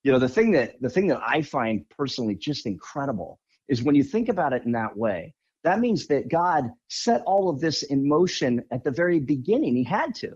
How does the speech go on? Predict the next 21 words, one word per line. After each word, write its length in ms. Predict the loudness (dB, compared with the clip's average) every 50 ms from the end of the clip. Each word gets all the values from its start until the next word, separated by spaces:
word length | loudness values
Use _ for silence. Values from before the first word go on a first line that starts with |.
| -16 _ _ _ _ _ 2
you 100 | 4 6
know, 120 | 6 6
so 220 | 4 2 2 2 2
right 240 | 2 2 2 0
at 80 | 2 0
the 60 | 0
very 260 | 2 2 2 2 0
beginning, 560 | 0 -2 0 0 0 2 2 2 2 0 -2 -4 _ _ _ _ _ _
he 180 | -2 0 0 0
took 280 | 4 4 4 4 4 4
and, 220 | 2 2 2 0 0 0
and 160 | 2 2 2
he 320 | 2 0 0 0 -2 -4 -8 _ _ _ _ _
knew 280 | 0 2 2 2 2 0
all 300 | 0 0 2 4 4 4
of 100 | 4 2
this 160 | 0 -2 -2
was 140 | -4 -4 -4
gonna 180 | -4 -2 -2 -2
happen 520 | -2 -2 -2 -4 -2 -2 -2 -2 -4 -4 -6
before 880 | -6 -8 -8 -8 -12 _ _ -2 0 0 2 2 2 0 0 -2 -4